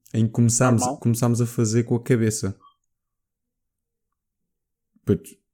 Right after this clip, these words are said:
Speaker 1: e eu
Speaker 2: Ok,
Speaker 1: não consigo,
Speaker 2: normal
Speaker 1: eu não
Speaker 2: também,
Speaker 1: consigo explicar
Speaker 2: normal.
Speaker 1: o quão difícil é fazer com a cabeça. Estás a ver?
Speaker 2: <laughs>
Speaker 1: Puto, aquela cabeçada que tu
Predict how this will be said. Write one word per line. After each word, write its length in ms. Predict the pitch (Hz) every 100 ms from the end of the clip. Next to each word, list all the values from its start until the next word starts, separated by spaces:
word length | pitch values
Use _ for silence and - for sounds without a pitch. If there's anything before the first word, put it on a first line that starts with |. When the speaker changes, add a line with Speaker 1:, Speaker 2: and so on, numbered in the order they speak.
| _ _
Speaker 1:
e 180 | 98 98
eu 80 | 101
Speaker 2:
Ok, 80 | 107
Speaker 1:
não 120 | 120
consigo, 240 | 110 -
Speaker 2:
normal 220 | 110 - 131
Speaker 1:
eu 80 |
não 80 | 131
Speaker 2:
também, 140 | 131 113
Speaker 1:
consigo 180 | 117
explicar 320 | 151 123 110 110
Speaker 2:
normal. 180 | 107
Speaker 1:
o 20 | 107
quão 240 | - 107
difícil 520 | 107 - 107 - 104
é 60 | 104
fazer 280 | 110 110 107
com 140 | - 113
a 60 |
cabeça. 520 | 104 143 110 - 90 85 _ _ _ _ _ _ _ _ _
Estás 240 | 95 95
a 60 | 98
ver? 200 | 107 113 - -
Speaker 2:
<laughs> 220 | _ _
Speaker 1:
Puto, 260 | - - - - _ _ -
aquela 320 | - 101 104
cabeçada 520 | - 110 - 117 113
que 120 | 110
tu 260 | - 117 107